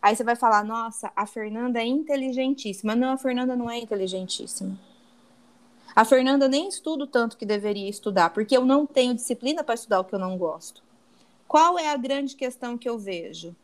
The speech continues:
Como eu sempre gostei de estudar os clássicos, como eu sempre gostei de entender a teoria, eu entendo a lógica, por exemplo, do direito privado, eu entendo a lógica do direito público.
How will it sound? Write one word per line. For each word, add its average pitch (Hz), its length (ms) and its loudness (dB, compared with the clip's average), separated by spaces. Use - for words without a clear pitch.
Como 320 340 4
eu 294 140 2
sempre 370 420 -10
gostei 262 440 -2
de 208 80 -10
estudar 202 460 -2
os 208 220 -8
clássicos, 185 680 -2
como 240 180 -4
eu 240 80 -4
sempre 339 300 -6
gostei 262 400 -2
de 208 140 -8
entender 208 480 -4
a 190 100 -2
teoria, 254 960 0
eu 269 200 6
entendo 277 480 0
a 277 80 2
lógica, 247 680 -2
por 220 240 -2
exemplo, 220 540 -4
do 220 120 -4
direito 220 400 -4
privado, 208 600 4
eu - 20 0
entendo 269 460 2
a 233 80 4
lógica 208 520 0
do 196 120 -8
direito 180 420 -6
público. 175 580 -12